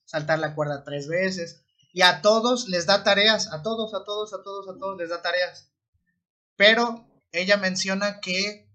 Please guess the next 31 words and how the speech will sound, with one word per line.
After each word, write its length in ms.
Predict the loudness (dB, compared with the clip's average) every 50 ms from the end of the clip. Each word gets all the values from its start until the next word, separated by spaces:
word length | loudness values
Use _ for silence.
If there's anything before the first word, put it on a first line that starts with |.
| _ _ -12
eh, 560 | -8 -8 -6 -6 -6 -6 -8 -10 -12 -14 _
si 200 | -12 -12 -10 -10
por 220 | -8 -6 -4 -4 -4
ejemplo 460 | -2 -2 -2 -2 -2 0 0 0 0
ella 140 | 0 2 2
va 60 | 2
a 40 | 0
escoger 340 | 0 -2 -4 -2 0 2 2
al 120 | 0 0
impostor, 520 | -2 -6 -6 -6 -6 -4 -4 -2 -2 -2 -2
¿no? 140 | -4 -8 -8
Que 80 | -8
es 60 | -8 -8
la 100 | -8 -8
persona 380 | -8 -10 -12 -12 -12 -12 -12 -10
que 100 | -12 -12
va 380 | -10 -6 -4 -2 -2 -2 -4 -6
a, 440 | -10 -12 -16 -18 -20 -20 -20 -20 _ _ _ _ _ _
a 100 | -18 -14
echar 200 | -10 -6 -4 -2
a 80 | -2 -2
perder 320 | -4 -4 -4 -4 -4 -4
todo. 340 | -4 -4 -4 -4 -6 -10 -14 _ _ _ _ _ _ _ _ _ _ _ _
Esa 260 | -6 -2 0 0 0
persona, 640 | 0 0 -2 0 2 2 2 2 0 -2 -4 -6 -8
si 300 | -6 -4 -4 -4 -4 -2
se 180 | -2 -2 -2 -2
para 400 | -2 0 4 4 6 6 6 4
enfrente 520 | 2 0 -2 -2 0 0 -2 -2 -4 -4 -2
de 100 | 0 2
otro 560 | 4 4 2 2 0 -4 -6 -6 -8 -10 _